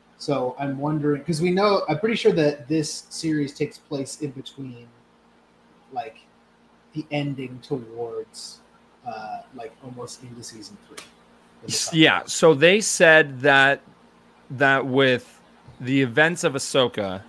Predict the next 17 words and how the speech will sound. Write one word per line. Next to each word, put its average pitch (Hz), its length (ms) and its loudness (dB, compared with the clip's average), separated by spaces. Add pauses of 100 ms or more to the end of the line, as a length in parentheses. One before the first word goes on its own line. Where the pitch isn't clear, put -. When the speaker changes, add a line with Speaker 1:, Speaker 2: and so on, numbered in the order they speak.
(920)
Speaker 2:
are 143 240 6
happening 120 720 0
during 117 640 -2
the 110 360 -6 (140)
events 107 640 -8 (160)
of 107 320 -6
The 110 60 -8
Mandalorian, 85 720 -14 (440)
a-, 110 360 -6
as, 107 300 -8
as 113 360 -8
far 127 220 0
as 113 100 -6
I 107 100 -2
remember. 85 440 -12 (800)
Um, 104 480 -6
so 110 680 -2